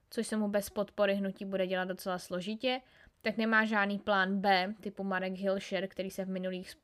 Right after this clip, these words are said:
volbách nechal jmenovat od deseti senátorů,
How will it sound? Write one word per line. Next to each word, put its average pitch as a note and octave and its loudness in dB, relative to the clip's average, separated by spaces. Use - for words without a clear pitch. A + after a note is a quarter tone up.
volbách F3+ 0
nechal F3+ -2
jmenovat F3 -4
od F#3+ -6
deseti F3 -6
senátorů, A3 -2